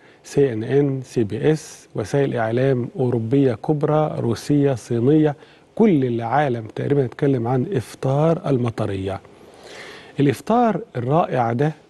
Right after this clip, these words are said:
بدأ بإنه بعض الشباب في المطرية في القاهرة كانوا بيلعبوا كورة مع بعض من عشر سنين، وبعد الكورة قالوا: "نفطر مع بعض".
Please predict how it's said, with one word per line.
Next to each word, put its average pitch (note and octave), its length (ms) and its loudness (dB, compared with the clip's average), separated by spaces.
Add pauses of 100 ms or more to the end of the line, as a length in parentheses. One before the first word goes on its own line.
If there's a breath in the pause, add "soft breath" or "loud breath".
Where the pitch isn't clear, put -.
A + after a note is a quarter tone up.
بدأ D3+ 400 0 (100)
بإنه C3+ 720 2
بعض B2+ 280 0
الشباب B2+ 320 -4
في - 120 -8
المطرية B2 640 2 (100)
في - 60 -10
القاهرة B2+ 560 -2 (720 loud breath)
كانوا F3 160 6
بيلعبوا C3+ 440 2 (120)
كورة D3+ 360 2 (240)
مع A2 200 -2
بعض C#3+ 300 0 (260)
من B2 400 2
عشر B2 340 -4
سنين، C#3 480 0 (880 loud breath)
وبعد F3 440 2
الكورة D3 420 2
قالوا: D3 280 2
"نفطر C3+ 340 -2
مع A2 220 0
بعض". D#3+ 320 0